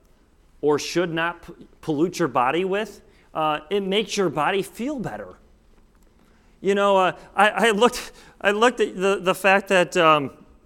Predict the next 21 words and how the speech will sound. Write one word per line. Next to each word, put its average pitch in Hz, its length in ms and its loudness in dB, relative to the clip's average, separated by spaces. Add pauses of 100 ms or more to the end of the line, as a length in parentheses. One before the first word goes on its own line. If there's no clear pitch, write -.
(420)
you 147 60 -8
know, 147 120 -4
alcohol, 156 680 4
it's, 120 180 -6
it's - 180 -14
flammable. 139 640 -6
What? 131 200 -16 (1300)
Yeah, 127 240 -8
why 120 220 -4
do 262 120 -6
I 247 80 -2
want 247 240 -6
that 269 160 -2
in 330 80 -6
my 139 140 -2
body? 120 420 -4
<laughs> 180 60 -12 (960)
Uh, 185 360 2 (160)
you 226 140 -4
know, 220 180 2
the, 202 200 2